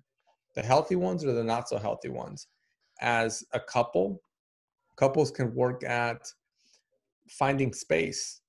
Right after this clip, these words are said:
You know, just like if you have a toothache, it wouldn't make any sense to just get on the kitchen counter and start giving yourself a dental procedure. You would s-, call your dentist, schedule an appointment. You would go to the appropriate setting.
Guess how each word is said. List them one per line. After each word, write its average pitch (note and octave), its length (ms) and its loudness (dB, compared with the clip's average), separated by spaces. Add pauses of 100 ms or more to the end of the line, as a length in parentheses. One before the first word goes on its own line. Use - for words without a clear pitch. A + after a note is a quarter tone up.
You - 80 -4
know, A2+ 100 0
just A#2+ 220 0
like C#3 120 0
if C3+ 120 0
you C#3 60 4
have C3 100 2
a A2+ 40 -4
toothache, - 540 -2 (340)
it A2+ 60 -4
wouldn't B2+ 240 -2
make B2+ 180 -2
any B2 140 0
sense C#3 400 -4
to B2 80 -4
just - 380 -4
get B2 120 0
on A#2+ 80 0
the A2 80 -6
kitchen - 300 -4
counter B2+ 380 0
and G#2 100 -6
start A2+ 240 -4
giving A2+ 160 -2
yourself A2 280 0
a G#2+ 40 -2
dental C#3 300 0
procedure. C3 640 -6 (320)
You C3 180 4
would B2 280 2 (120)
s-, - 140 -14 (200)
call C3+ 360 8
your D3+ 120 6
dentist, - 640 2
schedule A2+ 560 0
an C3+ 40 4
appointment. C#3 480 -2 (640)
You B2+ 100 0
would A#2+ 140 4
go B2+ 200 8
to A#2+ 300 -2
the A2+ 120 2
appropriate B2 680 2
setting. A#2 440 0